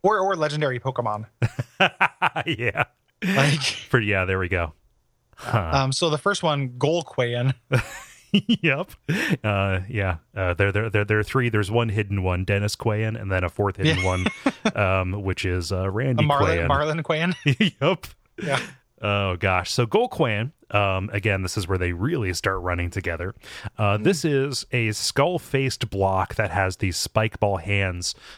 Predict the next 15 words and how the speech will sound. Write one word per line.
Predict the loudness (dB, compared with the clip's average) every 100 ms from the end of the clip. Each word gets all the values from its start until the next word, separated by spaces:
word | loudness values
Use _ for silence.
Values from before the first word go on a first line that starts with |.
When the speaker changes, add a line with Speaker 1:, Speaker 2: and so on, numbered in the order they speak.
| -8
Speaker 2:
uh, | -2 0 2
on | 0
the | 0 0
end | 0
of | -2 -2
chains. | -4 -6 -12 -14 -6 -6 -6 _ _ _ _ _ -6
Speaker 1:
Yes. | -4 -4 -10 -10 _ -20 -20 _ _ 0
And | 0 2 0
he | 0
kinda | 0 0 -2
throws | 0 0 0 0
these | 0 2 2
and | 2 2
rotates | 0 0 -2 0
around. | 2 2 0 -2 -4 -4